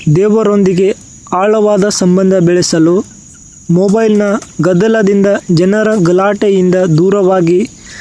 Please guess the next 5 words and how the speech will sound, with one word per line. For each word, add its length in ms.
ದೇವರೊಂದಿಗೆ 800
ಮಾತ್ರವೇ 600
ಸಮಯ 400
ಕಳೆಯುವುದು 480
ಅತ್ಯಗತ್ಯ. 840